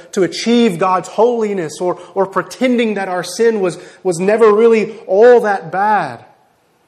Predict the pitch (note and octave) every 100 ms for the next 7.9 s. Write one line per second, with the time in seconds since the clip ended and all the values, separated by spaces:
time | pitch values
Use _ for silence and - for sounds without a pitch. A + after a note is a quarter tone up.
0 | _ _ _ _ _ _ _ _ _ _
1 | _ _ _ _ _ D3+ - F#3 E3+ F3
2 | D#3+ D3+ F3+ F3+ E3 D#3+ C#3+ B2+ E3 E3
3 | D#3 D#3 C#3 - D#3+ D3 - - B2 F#3
4 | F#3 - D#3 D3 C#3+ D3 B2+ C3+ B2+ B2+
5 | B2+ B2+ G#2 - _ _ - E3+ A2 C3+
6 | E3+ E3+ - D3+ D3 C#3+ B2 D3+ D3+ C#3
7 | A2 - - C#3 C3 C3+ B2+ A2+